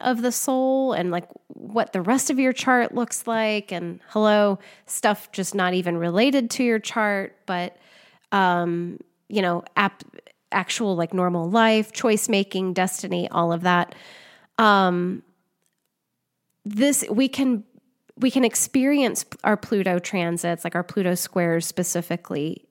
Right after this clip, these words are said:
a little bit differently. Um, I can guarantee you, if I was still in medicine, if I was still, like, in the hospital,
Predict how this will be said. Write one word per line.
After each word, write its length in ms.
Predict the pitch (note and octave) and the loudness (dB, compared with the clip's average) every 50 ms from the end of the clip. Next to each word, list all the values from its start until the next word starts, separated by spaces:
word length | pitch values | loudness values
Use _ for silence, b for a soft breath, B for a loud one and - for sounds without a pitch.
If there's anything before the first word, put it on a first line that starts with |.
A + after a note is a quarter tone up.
| _ - | _ -4
a 120 | - A#3 | 0 2
little 220 | A#3+ B3 B3+ A#3+ A3+ | 2 2 2 2 2
bit 220 | G#3+ A3 - - | 0 0 -2 -2
differently. 720 | - G3+ F#3 - - F3+ D#3+ - - - - - - - _ B B B B B B B B B - | -2 -4 -4 -2 -4 -4 -4 -4 -8 -10 -10 -10 -12 -14 _ B B B B B B B B B 0
Um, 280 | G3 F#3+ F#3 F3+ F3+ - - | 2 2 2 2 0 2 2
I 80 | - | 2
can 200 | - - D#4+ D#4+ | 2 2 0 2
guarantee 600 | B3 A#3+ G#3+ G3 F#3 G3 - - F4+ F4+ C#4+ F#3+ | 2 2 2 2 0 0 0 2 2 4 4 4
you, 180 | F#3 - - - - | 2 0 0 -2 -2
if 160 | - G3 - | -2 0 2
I 140 | G#3+ B3 D#4 | 2 2 2
was 140 | D4 C4 - | 2 0 0
still 320 | - - - A3+ G3 F#3 | -2 -2 -2 0 0 0
in 140 | F3 E3 E3+ | 0 -2 -2
medicine, 480 | E3+ E3 F#3 A#3 A#3 - - D4 E4 G#4 A#4 - _ b b b b b b b b b - | -2 -2 -2 -4 -4 -2 -2 -2 -2 -2 -4 -8 _ b b b b b b b b b -2
if 200 | - G#3 F3+ G3 | -2 0 2 4
I 220 | F3+ F3+ F3+ F3+ | 4 4 4 2
was 180 | F3 F3+ F3 - | 0 0 -2 -4
still, 880 | - - - - - G#3 F#3+ F3+ F3 F3+ F3 F3 F3+ F3+ F3 - - _ _ _ _ - | -6 -8 -6 -4 -2 -2 0 0 0 0 0 -2 -2 -2 -4 -6 -10 _ _ _ _ -6
like, 220 | F#3 F#3 F3+ - | -4 -4 -4 -4
in 160 | - G#3 F#3+ F#3 | -4 -2 -2 -2
the 80 | E3+ | -2
hospital, 640 | E3+ F#3 F3+ G3 G3+ - - C4 C#4+ D#4 F#4+ B4 | -2 -2 -2 -2 -2 -2 -2 -2 0 0 -2 -2